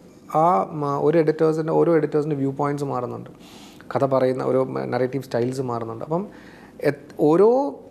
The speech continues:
സിനിമകൾക്കും പുതിയ പുതിയ നറേറ്റീവ് കൊണ്ടുവരണമെന്ന് ഇപ്പോഴുള്ള യങ് ഫിലിം മേക്കേഴ്സിനുണ്ട്. അപ്പം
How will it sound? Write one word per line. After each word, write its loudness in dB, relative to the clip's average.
സിനിമകൾക്കും 2
പുതിയ 2
പുതിയ 4
നറേറ്റീവ് 4
കൊണ്ടുവരണമെന്ന് 0
ഇപ്പോഴുള്ള 0
യങ് -2
ഫിലിം -6
മേക്കേഴ്സിനുണ്ട്. -6
അപ്പം 2